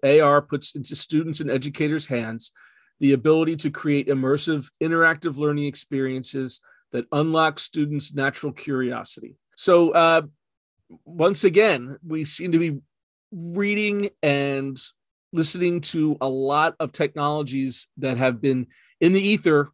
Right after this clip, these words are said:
for many, many years. But now, as we kind of maybe come back to normal,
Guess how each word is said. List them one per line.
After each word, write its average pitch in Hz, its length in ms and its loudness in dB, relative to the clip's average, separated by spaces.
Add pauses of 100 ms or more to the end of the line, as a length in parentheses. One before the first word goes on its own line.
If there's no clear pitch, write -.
for 147 240 -8
many, 147 420 0
many 156 240 0
years. 147 560 -2
But 131 200 -4 (680)
now, 156 260 2
as 147 140 0
we 143 80 2
kind 147 180 0
of 139 80 -2 (160)
maybe 143 220 -2
come 151 260 -2
back 151 220 2
to 143 120 -4
normal, 143 680 -2